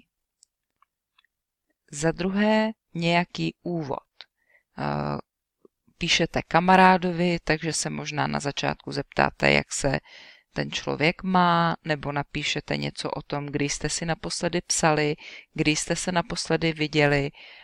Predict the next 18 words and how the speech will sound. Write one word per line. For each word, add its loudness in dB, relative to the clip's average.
a -2
napíšete, -2
proč 0
mu -6
vlastně -4
píšete. -6
Potom 2
musíte 0
vyjádřit 4
názor 0
na, -2
eh, -2
danou -2
otázku -2
nebo, -8
eh, -4
na 0
dané -2